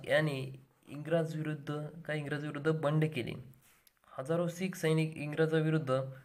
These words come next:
युद्धात उतरले. या दुसऱ्या युद्धातही शीख पराभूत झाले. अठराशे एकोणपन्नास मध्ये इंग्रजांनी पंजाबचा प्रदेश आपल्या राज्याला जोडला. मराठ्यांची सत्ता ही भारतातील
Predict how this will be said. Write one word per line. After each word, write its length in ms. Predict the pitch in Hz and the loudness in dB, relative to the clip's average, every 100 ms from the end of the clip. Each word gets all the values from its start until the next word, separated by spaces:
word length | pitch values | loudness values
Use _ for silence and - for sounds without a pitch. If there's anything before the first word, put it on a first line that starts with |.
| _ 139 | _ -12
युद्धात 380 | 143 160 160 | 0 2 2
उतरले. 640 | 147 170 151 135 131 - - - | 0 0 0 0 -4 -6 -14 -10
या 220 | 139 151 | 0 0
दुसऱ्या 300 | 151 - 165 | 0 -2 -2
युद्धातही 380 | 147 156 160 160 | 2 2 2 0
शीख 440 | 160 160 170 170 - - - _ - | 0 0 0 0 -10 -16 -20 _ -2
पराभूत 460 | 135 127 127 143 143 | 0 0 -2 -6 -6
झाले. 380 | - 127 151 156 160 - - _ _ | -8 -6 -4 -6 -6 -14 -20 _ _
अठराशे 440 | - 127 151 156 151 | -6 -6 -4 -4 -4
एकोणपन्नास 480 | 156 160 160 160 160 | 0 2 4 2 2
मध्ये 180 | 156 | 0
इंग्रजांनी 720 | 135 143 151 165 156 160 160 135 | -2 -2 4 4 6 4 4 2
पंजाबचा 720 | 135 139 147 156 151 - 170 | 2 2 4 4 4 6 6
प्रदेश 440 | 165 156 160 156 | 6 4 4 2
आपल्या 560 | - 135 143 151 156 151 | 2 4 4 4 4 6
राज्याला 360 | 135 139 151 | 4 6 2
जोडला. 400 | 151 170 160 127 131 131 - - - - - - | 6 6 8 6 4 -4 -12 -20 -20 -20 -18 0
मराठ्यांची 580 | 127 147 151 160 160 160 | 4 6 6 2 2 2
सत्ता 380 | 156 151 - | 2 2 4
ही 440 | 156 160 139 147 - - _ | 6 6 2 -2 -10 -20 _
भारतातील 760 | - 135 143 139 165 165 170 | -8 -4 -2 0 0 0 -2